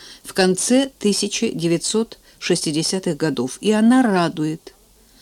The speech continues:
Строгий, аллопатический подход, прежде характерный для медицины, уступил место признанию того, что ментальное воображение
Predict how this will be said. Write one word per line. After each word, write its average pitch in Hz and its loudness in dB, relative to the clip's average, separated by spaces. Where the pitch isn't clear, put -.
Строгий, 190 4
аллопатический 220 4
подход, 160 -2
прежде 180 4
характерный 180 2
для 160 2
медицины, 175 4
уступил 220 4
место 262 6
признанию 208 6
того, 190 4
что 202 2
ментальное 190 2
воображение 170 2